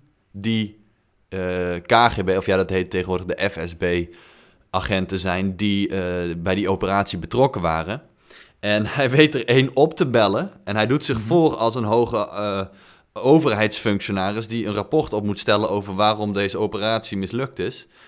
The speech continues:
Speaker 1: En
Speaker 2: Mhm.
Speaker 1: die, eh, die F S B-agent, die trapt daarin en die legt eigenlijk <laughs> gewoon aan Navalny zelf een be-, eh, een bekentenis af, eh, over wat er nou precies gebeurd is. Dus het is wel,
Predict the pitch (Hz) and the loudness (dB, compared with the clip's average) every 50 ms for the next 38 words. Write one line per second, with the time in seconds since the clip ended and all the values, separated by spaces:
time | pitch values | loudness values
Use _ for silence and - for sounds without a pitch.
0 | - - - _ _ _ _ 113 117 117 117 - 113 117 117 110 107 104 101 101 | -20 -20 -20 _ _ _ _ -2 0 0 0 0 0 0 0 0 0 2 2 2
1 | 98 98 101 - 90 110 - 120 107 - 123 139 139 120 - - 95 92 104 98 | 0 0 -2 -2 -4 -4 -4 -6 -4 -2 0 2 2 0 0 -4 -6 -6 -6 -8
2 | - - 107 101 - 110 98 90 110 117 107 90 92 101 107 104 - - _ 98 | -4 -2 -4 -2 -2 -4 -6 -6 -6 -6 -6 -6 -4 -4 -4 -4 -6 -10 _ -4
3 | 104 110 107 - - - - 107 - - 113 117 113 107 - - 180 175 131 - | -2 -2 -2 -4 -6 -8 -8 -8 -8 -6 -6 -6 -6 -8 -8 -10 -10 -8 -10 -10
4 | - _ _ _ _ _ _ _ - 127 139 151 147 127 113 110 117 117 113 110 | -12 _ _ _ _ _ _ _ 0 2 4 4 4 4 2 2 4 2 2 2
5 | 104 101 101 110 117 123 127 120 - - - 104 104 104 113 110 - 87 101 90 | 0 -2 0 0 0 0 -2 -6 -8 -8 -8 -6 -4 -2 -2 -2 -2 -4 -6 -6
6 | 85 104 101 101 - 143 147 135 - 90 90 90 85 - - 85 85 85 - - | -6 -8 -8 -8 -6 -6 -6 -6 -6 -8 -8 -8 -8 -6 -6 -6 -6 -6 -8 -12
7 | - 90 95 90 78 78 92 90 90 95 92 98 98 - 101 98 92 90 - 98 | -10 -8 -6 -4 -4 -4 -4 -6 -6 -6 -4 -4 -4 -4 -4 -6 -6 -6 -6 -8
8 | - - - 104 98 - - - - _ _ _ _ - - 95 87 107 117 110 | -10 -8 -6 -6 -8 -8 -10 -14 -18 _ _ _ _ -14 -12 -4 0 2 2 2
9 | 95 82 78 82 82 80 85 85 92 92 92 95 98 90 - - 90 90 92 92 | 0 -2 -8 -10 -10 -10 -12 -12 -12 -10 -8 -8 -8 -8 -6 -6 -4 -4 -2 -4
10 | 90 90 _ | -6 -8 _